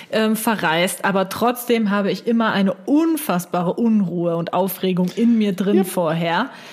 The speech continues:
Speaker 1: die man mir jetzt vielleicht nicht so äußerlich immer so anmerkt, aber ich merke es einfach in mir brodeln, <laughs> teilweise halt auch im wahrsten Sinne des Wortes,
Speaker 2: Mhm.
Speaker 1: ähm, wenn man versteht, was ich meine.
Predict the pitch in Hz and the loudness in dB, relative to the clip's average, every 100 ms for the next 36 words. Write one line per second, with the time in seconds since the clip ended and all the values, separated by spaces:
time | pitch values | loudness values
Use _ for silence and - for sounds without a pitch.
0 | - 220 226 220 220 208 208 196 190 208 | -4 2 2 4 2 0 0 0 2 2
1 | 202 190 185 180 - 202 202 202 190 190 | 2 0 2 2 0 0 0 0 0 0
2 | 185 175 - 233 247 240 262 262 - - | 0 0 0 0 0 0 -2 -4 -6 -2
3 | 196 190 185 - - - _ 240 190 233 | 0 0 -2 -6 -20 -20 _ -2 2 2
4 | 233 220 - - 185 208 220 214 208 185 | 2 0 -2 -2 -2 0 0 2 0 0
5 | 190 254 240 214 214 240 247 233 214 226 | 2 2 2 2 2 2 2 2 2 2
6 | 220 220 220 214 202 - 214 214 208 220 | 2 2 2 2 0 0 0 0 -2 -2
7 | 196 202 208 208 190 190 175 170 170 165 | 0 2 2 2 2 2 2 0 0 0
8 | 151 151 165 - - - - 113 117 120 | 0 -2 -6 -8 -14 -14 -6 -4 -4 -2
9 | 165 180 180 180 180 180 170 180 170 - | 0 2 2 4 4 2 0 -2 -2 -2
10 | 160 135 147 156 170 147 143 | -4 -4 -6 -4 -4 -4 -4